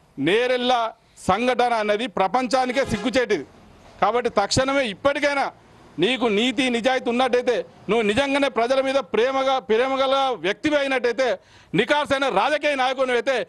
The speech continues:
నీకేమైనా సిగ్గు మానం ఏదన్నా ఉన్నట్టయితే ఫస్ట్ ఎఫ్ఐఆర్ ఇష్యూ చేయించు వాళ్ళ మీద. ఎఫ్ఐఆర్ ఇష్యూ చేయించిన తర్వాత అది వాస్తవమా కాదా అని ఇన్వెస్టిగేషన్, అది కూడా మీ వాళ్ళగా చేసేది, ఇన్వెస్టిగేషన్ చేయమను,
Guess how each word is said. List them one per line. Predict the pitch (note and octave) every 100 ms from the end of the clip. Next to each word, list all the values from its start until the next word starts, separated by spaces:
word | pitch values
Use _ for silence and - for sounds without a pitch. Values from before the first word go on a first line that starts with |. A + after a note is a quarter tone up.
| _
నీకేమైనా | G3+ B3 C4 C4
సిగ్గు | - C4+ A3+ D4
మానం | C4 B3+ B3+
ఏదన్నా | A#3+ A#3 A3
ఉన్నట్టయితే | A3 A3 G#3 G3+ A#3
ఫస్ట్ | - G3+ -
ఎఫ్ఐఆర్ | C#4 A3 - A#3+ A#3+
ఇష్యూ | G#3 A#3+
చేయించు | A3 A#3 G#3+
వాళ్ళ | G3
మీద. | E3+ B2 G#2 _ _ _ _ _ _ _ _ _ -
ఎఫ్ఐఆర్ | F3+ C4 D#4 C#4+
ఇష్యూ | C4+ D4
చేయించిన | C4+ C4+ C4+ C4
తర్వాత | C4 A#3+ A#3 C4+ E4 D#4+ _ -
అది | F3+ F#3+
వాస్తవమా | F3+ A#3+ - C4+ C4 C#4
కాదా | A#3 A#3+ C4+
అని | C#4+
ఇన్వెస్టిగేషన్, | A3 C4 C#4+ C4+ C#4 A#3
అది | F#3 A3
కూడా | C#4+ C#4+
మీ | B3 C#4
వాళ్ళగా | C#4+ D4 D4 C#4+ C4
చేసేది, | C4+ C4 F#3 - - -
ఇన్వెస్టిగేషన్ | G#3 D4+ D#4+ E4+ D4 D4+
చేయమను, | C4 C4 A#3+ D3